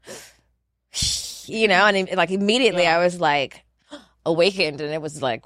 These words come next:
Speaker 1: "Woo, bitch." Like, if
Speaker 2: Yeah.
Speaker 1: I, if my mom or anyone could have really just been like, "Let's talk about this."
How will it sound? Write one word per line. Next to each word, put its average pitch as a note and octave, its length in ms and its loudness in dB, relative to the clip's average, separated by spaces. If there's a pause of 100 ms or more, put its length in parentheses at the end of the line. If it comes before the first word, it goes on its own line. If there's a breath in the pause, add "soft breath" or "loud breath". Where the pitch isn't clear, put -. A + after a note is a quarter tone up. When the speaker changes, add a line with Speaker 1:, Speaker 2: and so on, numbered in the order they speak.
(140)
Speaker 1:
"Woo, A#4+ 300 8
bitch." - 480 -2
Like, F3 140 0
if F3 80 0
Speaker 2:
Yeah. G3+ 100 6
Speaker 1:
I, G#3+ 40 6
if G#3+ 140 2
my G#3+ 220 6
mom G#3 400 6
or F3+ 160 0
anyone F#3+ 640 0
could G#3+ 120 -4
have E3 160 0
really F#3+ 280 0
just F3 200 0
been F#3 120 -4
like, E3 160 -4
"Let's F3+ 240 -4
talk E3+ 260 -2
about F#3+ 180 -2
this." - 360 -6